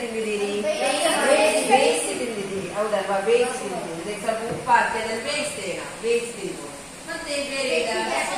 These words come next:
ಮತ್ತೆ ಸಾರು ಮಾಡಿ ತಿಂತೇವೆ, ಹೌದಲ್ವಾ?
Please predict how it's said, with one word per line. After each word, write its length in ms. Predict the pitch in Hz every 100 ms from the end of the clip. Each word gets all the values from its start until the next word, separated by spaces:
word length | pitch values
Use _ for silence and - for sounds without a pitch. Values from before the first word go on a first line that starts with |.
| - 214 220 240 - - - 233
ಮತ್ತೆ 400 | 240 277 285 349 - - - - - - - - - - - - - - - - -
ಸಾರು 420 | 294 311 311 269
ಮಾಡಿ 340 | 226 214 190
ತಿಂತೇವೆ, 640 | 170 160 156 156 165 - 214
ಹೌದಲ್ವಾ? 600 | 220 202 226 226 -